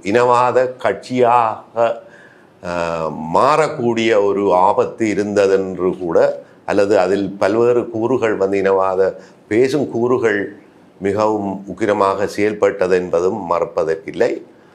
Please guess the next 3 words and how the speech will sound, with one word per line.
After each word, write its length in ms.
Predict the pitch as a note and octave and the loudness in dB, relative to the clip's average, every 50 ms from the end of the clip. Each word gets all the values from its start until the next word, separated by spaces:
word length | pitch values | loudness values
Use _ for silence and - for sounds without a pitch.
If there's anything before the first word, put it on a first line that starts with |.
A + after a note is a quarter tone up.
| _ _ - _ _ - _ _ - _ - | _ _ -20 _ _ -20 _ _ -20 _ -8
ஆனால் 520 | - G#2+ A2+ B2 A#2 A#2 A2 A2 - - - | -4 -2 0 0 0 0 0 -2 -4 -6 -4
என்பிபி 800 | - G#2+ - E3 F#3 F#3 G#3+ G#3+ G#3 - - F#3+ F#3 E3+ E3 D3 | -2 -2 0 0 0 0 0 -2 -2 -2 -2 -2 -2 0 0 2
என்பது 840 | C#3 B2 A#2 A#2 A2 A2+ A2 G#2+ B2+ E3+ G3+ G3+ G3+ - - - | 2 2 2 2 2 0 0 2 4 4 4 4 2 -2 -6 -12